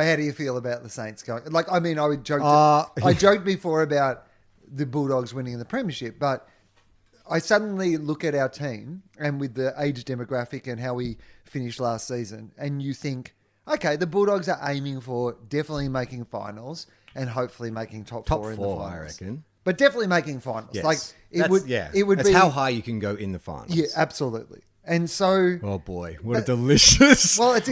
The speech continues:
Speaker 2: almost
Speaker 1: exciting.
Speaker 2: Richmond-y <laughs> setup.
Speaker 1: It's exciting,
Speaker 2: Yeah.
Speaker 1: but it could all get fucked up pretty quickly.
Speaker 2: Yeah.
Speaker 1: But there's no real excuse. We've had the sort of premiership and then the sort of rebuild post the premiership and,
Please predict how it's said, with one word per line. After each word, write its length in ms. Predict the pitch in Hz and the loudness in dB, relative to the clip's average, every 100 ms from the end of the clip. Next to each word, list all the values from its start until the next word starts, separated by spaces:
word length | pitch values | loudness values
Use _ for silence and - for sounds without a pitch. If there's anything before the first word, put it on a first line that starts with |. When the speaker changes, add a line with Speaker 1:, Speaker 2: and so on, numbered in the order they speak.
| 175 | 10
Speaker 2:
almost 340 | 190 185 170 | 12 12 10
Speaker 1:
exciting. 140 | 156 | 8
Speaker 2:
Richmond-y 500 | 170 185 170 185 180 | 8 8 8 6 8
<laughs> 20 | 107 | 6
setup. 720 | - - 185 147 151 147 - | 6 8 6 6 2 -2 -2
Speaker 1:
It's 240 | 190 196 | 0 0
exciting, 540 | 220 170 - 240 254 170 | -2 0 2 4 4 2
Speaker 2:
Yeah. 60 | |
Speaker 1:
but 100 | 120 | 2
it 60 | 202 | 2
could 140 | 185 | 2
all 260 | 196 202 196 90 92 151 | 4 4 4 -2 -6 -2
get 140 | 185 | -2
fucked 340 | 151 170 170 180 | 0 0 2 2
up 180 | 190 | 2
pretty 200 | - 156 | 0 -4
quickly. 480 | 147 233 - 147 123 | -2 -6 -6 -4 0
Speaker 2:
Yeah. 280 | 123 113 110 | 2 2 0
Speaker 1:
But 80 | 101 | 0
there's 140 | 208 196 | 0 0
no 120 | 220 | 0
real 220 | 240 214 | 2 2
excuse. 600 | 165 - - 165 113 - _ _ _ - | 0 -6 -6 -6 -8 -16 _ _ _ -6
We've 120 | 165 170 | -2 4
had 200 | 196 185 | 4 4
the 100 | 196 | 0
sort 200 | 208 180 | 0 -2
of 100 | 170 | -2
premiership 480 | 170 160 165 170 151 | -4 -4 -4 -4 -4
and 140 | 147 | -4
then 140 | 147 143 | -4 -6
the 100 | 131 | -6
sort 160 | 151 | -4
of 160 | 139 127 | -4 -4
rebuild 520 | 143 139 135 139 127 | -2 -2 -2 -6 -6
post 240 | 131 135 - | -6 -6 -8
the 80 | |
premiership 580 | 139 135 127 127 139 - | -10 -8 -8 -6 -6 -6
and, 220 | 123 123 | -8 -10